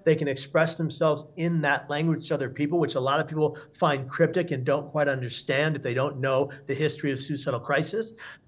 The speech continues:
Then someone can get to the point where they believe themselves to be a burden to all who care about them, all who love them, and they actually get to a point where they believe the people around them want them gone. Um, and they believe that if they were just out of their lives, those individuals' lives would be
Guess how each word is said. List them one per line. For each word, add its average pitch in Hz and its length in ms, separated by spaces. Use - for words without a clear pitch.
Then 226 260
someone 220 460
can 180 160
get 175 180
to 165 80
the 160 80
point 165 340
where 165 120
they 147 120
believe 147 340
themselves 165 440
to - 60
be 147 100
a 131 60
burden 143 340
to 143 220
all 127 160
who 131 160
care 185 160
about 208 260
them, 190 160
all 156 220
who 131 80
love 175 280
them, 190 180
and 165 140
they 143 140
actually 220 400
get 180 180
to 156 80
a 151 60
point 151 240
where 139 80
they 151 120
believe 180 640
the 160 80
people 214 320
around 175 300
them 143 160
want 135 240
them 139 140
gone. 113 320
Um, 151 180
and 156 80
they 156 60
believe 151 300
that 147 200
if 131 140
they 143 120
were 139 100
just 151 340
out 190 100
of 175 60
their 147 140
lives, 160 380
those 185 340
individuals' 147 580
lives 139 400
would 131 300
be 117 180